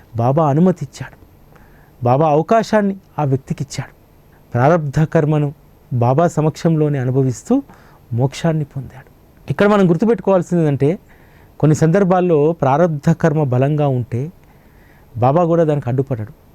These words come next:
కాకపోతే ఆ ప్రారబ్ధ కర్మను అనుభవిస్తున్నటువంటి సమయంలో ఎక్కువ సమయం తన బిడ్డను తన సహచర్యంలో, తన ధ్యాసలో ఉంచుకోవడానికి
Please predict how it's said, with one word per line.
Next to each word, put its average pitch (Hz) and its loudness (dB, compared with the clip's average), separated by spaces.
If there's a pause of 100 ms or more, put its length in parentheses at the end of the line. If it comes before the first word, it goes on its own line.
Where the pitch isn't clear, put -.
(140)
కాకపోతే 139 0 (400)
ఆ 117 -2
ప్రారబ్ధ 156 0
కర్మను 156 0
అనుభవిస్తున్నటువంటి 143 -2
సమయంలో 127 -2 (460)
ఎక్కువ - 0
సమయం 160 2 (800)
తన 143 4
బిడ్డను 147 0 (100)
తన 139 2
సహచర్యంలో, 139 2
తన 131 0
ధ్యాసలో 139 -2 (560)
ఉంచుకోవడానికి 135 0